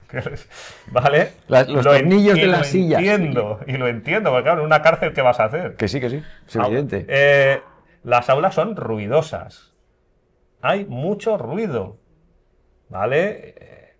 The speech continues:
Speaker 1: yo intento callar silencio y casi siempre lo consigo, pero en la mayoría de casos es que iba paseando para llegar al instituto, aquello cuando entras un poquito más tarde, y ya se oían los gritos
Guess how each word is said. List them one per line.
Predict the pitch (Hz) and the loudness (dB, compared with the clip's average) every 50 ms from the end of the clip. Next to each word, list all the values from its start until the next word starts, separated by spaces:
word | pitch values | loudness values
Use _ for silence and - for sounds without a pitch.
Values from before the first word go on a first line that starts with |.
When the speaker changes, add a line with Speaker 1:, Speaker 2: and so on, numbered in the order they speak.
| _ _ | _ _
Speaker 1:
yo | 104 107 110 123 135 | -8 -4 -4 -2 -2
intento | 139 120 104 107 120 123 117 160 147 | -4 -4 -6 -6 -6 -4 -2 -2 -2
callar | 123 113 117 139 110 - | 0 -2 -2 -2 -2 -4
silencio | 113 107 110 123 - - 170 | -6 -6 -8 -6 -6 -6 -8
y | 160 | -6
casi | - 110 - - 107 | -4 -6 -6 -6 -8
siempre | - 120 110 135 131 | -10 -10 -8 -4 -4
lo | 120 113 | -4 -4
consigo, | 110 101 98 - - 98 95 92 92 - _ _ | -4 -6 -10 -12 -14 -16 -18 -18 -20 -20 _ _
pero | - 95 95 95 | -14 -10 -10 -8
en | 95 95 | -8 -8
la | 95 92 | -8 -8
mayoría | 90 90 90 90 92 90 90 107 117 | -8 -10 -10 -10 -10 -6 -4 -2 0
de | 143 156 151 | 0 0 0
casos | - 104 - - 156 160 | -2 -4 -4 -6 -8 -8
es | - - - | -8 -10 -8
que | - - 135 - - | -8 -8 -8 -8 -8
iba | 113 110 127 139 131 - | -8 -4 -4 -4 -4 -4
paseando | - 117 107 - - 104 104 107 113 110 104 | -6 -8 -6 -6 -6 -6 -6 -4 -6 -6 -4
para | 107 104 98 | -4 -4 -4
llegar | 101 101 101 104 | -4 -4 -4 -4
al | 107 107 104 | -6 -6 -8
instituto, | 95 - - 101 95 110 104 107 - 156 196 - _ _ _ _ _ _ | -12 -14 -14 -14 -14 -14 -14 -14 -14 -14 -16 -16 _ _ _ _ _ _
aquello | - 110 101 98 - 113 113 117 | -10 -10 -8 -8 -6 -6 -6 -4
cuando | - 104 101 104 104 | -4 -4 -6 -6 -6
entras | 110 113 123 113 - | -6 -4 -4 -4 -4
un | 113 101 | -6 -8
poquito | - 101 110 107 - 107 | -10 -10 -8 -8 -8 -8
más | 107 98 - | -8 -8 -6
tarde, | - 110 107 110 131 170 214 - _ _ _ _ _ _ _ _ _ _ _ | -4 -4 -4 -4 -6 -12 -16 -18 _ _ _ _ _ _ _ _ _ _ _
y | - 120 110 | -12 -6 -4
ya | 123 127 | -4 -4
se | - - 170 | -4 -4 -2
oían | 151 151 170 175 | 0 0 0 0
los | 147 120 101 | 0 -2 -2
gritos | 98 110 110 117 117 - 175 185 190 - - _ | -2 -4 -6 -8 -8 -10 -10 -10 -10 -12 -18 _